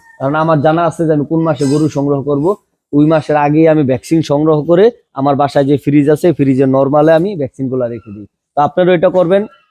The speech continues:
অবশ্যই গরু কেনার আগে ভ্যাকসিন কিনবেন। ভ্যাকসিন সংগ্রহ করার পরে আপনি গরু কিনতে যাবেন, কারণ হচ্ছে ভ্যাকসিন করা থাকলে আপনি অনেকটাই রোগমুক্ত আপনার খামারটা থাকবে এবং আপনি ভালো থাকবেন, আপনার আর্থিক ভালো থাকবে।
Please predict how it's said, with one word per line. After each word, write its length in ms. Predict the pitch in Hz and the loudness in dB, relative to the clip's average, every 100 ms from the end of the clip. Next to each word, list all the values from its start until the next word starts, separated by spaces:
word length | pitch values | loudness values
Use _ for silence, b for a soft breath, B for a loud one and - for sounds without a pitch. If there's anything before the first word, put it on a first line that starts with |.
| _ - | _ -4
অবশ্যই 380 | 147 170 - 175 | 0 0 0 2
গরু 260 | 151 170 | 4 2
কেনার 280 | 165 180 175 | 2 2 2
আগে 160 | 170 165 | 2 2
ভ্যাকসিন 380 | 139 - 165 | 0 -2 -6
কিনবেন। 380 | 156 170 170 185 - _ _ - | -4 -2 0 0 -4 _ _ -6
ভ্যাকসিন 420 | 131 131 - 185 | -4 -4 -2 -4
সংগ্রহ 400 | 160 165 175 180 | 0 0 2 0
করার 300 | 160 175 175 | 0 0 0
পরে 220 | 160 185 | 0 0
আপনি 200 | 190 170 | 2 2
গরু 220 | 143 151 151 | 0 0 -2
কিনতে 280 | 147 147 | -4 -6
যাবেন, 260 | 131 120 110 | -4 -6 -6
কারণ 220 | 123 135 | -6 -4
হচ্ছে 300 | 151 - 202 240 b b - | -6 0 -2 -2 b b -8
ভ্যাকসিন 360 | 120 123 - 175 | -4 -4 0 0
করা 220 | 175 170 | 2 0
থাকলে 400 | 165 156 185 233 - _ _ | 0 -2 0 0 -2 _ _
আপনি 260 | 131 - | -10 -2
অনেকটাই 520 | 147 147 147 180 202 196 | 0 0 0 2 2 2
রোগমুক্ত 560 | 143 151 156 160 - | 0 2 0 -2 0
আপনার 340 | 165 131 135 127 | 0 0 -2 -2
খামারটা 380 | 127 127 117 | -2 -2 -2
থাকবে 360 | 123 127 131 220 - _ | -4 -4 -2 -2 -2 _
এবং 180 | 123 131 | -2 0
আপনি 220 | 123 - | 0 0
ভালো 220 | 147 147 | 0 0
থাকবেন, 360 | 151 156 160 226 220 _ | 0 0 2 0 -4 _
আপনার 280 | 127 131 143 | -8 -2 0
আর্থিক 400 | 143 - - 143 | 0 -2 -4 0
ভালো 200 | 131 127 | 0 0
থাকবে। 340 | 117 110 101 | 0 -4 -6